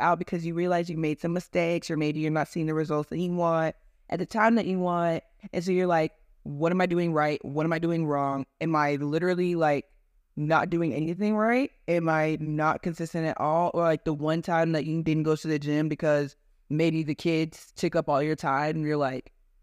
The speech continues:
"Damn, I'm just not gonna lose weight. I'm not gonna succeed." Or the one time that you s-, decided to get a little extra donut instead of,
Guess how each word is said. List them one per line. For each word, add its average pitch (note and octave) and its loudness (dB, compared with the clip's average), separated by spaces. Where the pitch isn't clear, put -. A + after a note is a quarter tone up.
"Damn, D3 0
I'm E3+ 2
just D#3+ -6
not E3 0
gonna E3 0
lose D3+ 0
weight. D3 0
I'm C#3+ 0
not C#3+ 0
gonna D#3+ -2
succeed." C#3+ -4
Or D3+ 2
the D#3+ 0
one E3+ 2
time D#3+ 0
that D3 0
you D3+ 0
s-, D3+ -6
decided D3+ 0
to D3 0
get D3 0
a - 0
little D3 0
extra C#3+ -4
donut D3 0
instead D#3 2
of, C#3 -2